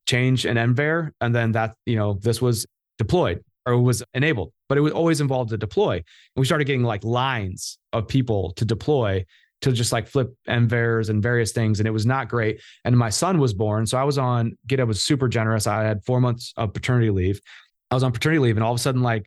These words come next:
Rob Sandheim and Adam Robin and a bunch of guys, like, started asking me a bunch of questions about Flipper, and they started doing pull requests. And I was like,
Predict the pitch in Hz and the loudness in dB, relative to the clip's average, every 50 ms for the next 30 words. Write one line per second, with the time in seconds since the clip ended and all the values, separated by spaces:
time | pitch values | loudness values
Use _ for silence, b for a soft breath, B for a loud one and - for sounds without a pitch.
0 | _ - 120 127 127 - - 127 123 123 123 123 120 120 120 120 117 117 - - | _ -4 -2 -2 -2 -2 -2 -2 0 0 0 0 0 0 0 0 0 -2 -2 -2
1 | 110 110 104 104 104 101 101 - 120 123 123 120 120 117 117 113 117 113 110 110 | -2 -2 0 0 0 0 0 0 0 0 0 2 2 2 2 2 2 2 0 0
2 | 104 98 117 107 - 107 98 110 107 107 - - 107 101 - 113 110 104 110 117 | 0 0 -2 -2 -4 -4 -4 -4 -2 -2 -2 -2 -4 -4 -2 -2 -2 0 0 0
3 | 101 117 110 107 110 117 107 - - 113 104 113 110 98 92 - - 160 156 - | 0 0 0 0 0 -2 -2 -2 -2 -2 0 0 -2 -2 -2 -4 -2 -2 -2 0
4 | 151 147 143 139 135 123 113 110 104 - 120 113 107 98 110 107 92 - - 151 | 0 0 2 2 2 2 2 0 0 0 0 -2 0 0 0 0 0 0 0 0
5 | 147 143 139 139 143 139 135 135 123 - 120 113 107 107 104 98 92 92 87 - | 0 0 0 0 -2 -2 0 -2 -2 -4 -4 -4 -2 -2 -4 -4 -4 -4 -6 -6